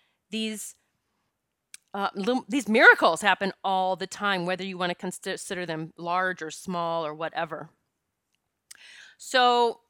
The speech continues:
I couldn't wait to share that with you because what an amazing thing that truly, when we are in the flow and we let go of fear and we're just moving forward and we're,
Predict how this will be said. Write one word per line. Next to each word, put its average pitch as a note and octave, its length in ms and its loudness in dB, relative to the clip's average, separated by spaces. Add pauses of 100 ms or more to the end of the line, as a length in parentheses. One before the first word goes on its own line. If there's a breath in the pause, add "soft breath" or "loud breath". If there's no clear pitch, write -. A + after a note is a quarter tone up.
(840)
I A3 80 4
couldn't F#4+ 320 0
wait C4+ 180 2
to G3 80 -8
share A3+ 440 -2
that F#3 240 2
with D#3+ 260 -10
you D3 220 -10
because F3+ 760 -2 (760)
what A3+ 320 -6
an E4 140 0
amazing A3+ 600 -2
thing G#3 280 -6
that F3 160 -6 (180)
truly, C4 720 -8 (1120)
when G3+ 240 -4
we A3+ 200 -2
are A#3+ 80 4
in A3+ 240 0
the A3+ 80 0
flow G#3+ 380 -2
and E3+ 140 -2
we F#3 120 -6
let A3+ 240 -2
go G#3 200 -4
of E3+ 80 -4
fear G#3 380 -4
and E3 180 -4
we're F#3+ 140 -8
just G#3 300 -8
moving F#3+ 300 -6
forward F3 460 -8
and D#3 180 -10
we're, G3+ 260 -6